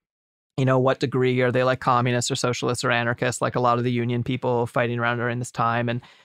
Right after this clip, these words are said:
with my own personal bias, I'm always kinda, like, looking for the anarchists in history because we get written out of history a lot also 'cause we,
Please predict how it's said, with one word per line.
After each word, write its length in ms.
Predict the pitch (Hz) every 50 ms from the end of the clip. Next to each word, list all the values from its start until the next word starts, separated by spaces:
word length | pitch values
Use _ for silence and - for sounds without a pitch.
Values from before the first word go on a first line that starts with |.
| _ _ _ _ _ _ _ _ _
with 200 | 147 147 131 131
my 160 | 143 127 131
own 160 | 123 120 120 120
personal 320 | - 135 120 - 143 127
bias, 400 | 117 120 113 117 117 117 113 -
I'm 100 | 139 123
always 140 | 120 120 -
kinda, 160 | - 139 127
like, 120 | 127 113
looking 340 | 127 127 120 113 - 147 131
for 120 | - - 131
the 140 | 120 120
anarchists 480 | 120 117 117 120 120 - - 127 - -
in 80 | 131 117
history 500 | 117 123 - - - 135 123 120 117 117
because 240 | 120 113 - 117
we 80 | 110 135
get 160 | 131 139 -
written 180 | - 131 120 113
out 140 | 123 113 117
of 60 | 110
history 340 | 120 113 - - - 123 120
a 80 | 117
lot 220 | 117 120 117 117 117
also 500 | 117 117 113 - - 127 117 113 117 117
'cause 180 | - 127 -
we, 240 | 123 120 117 117 -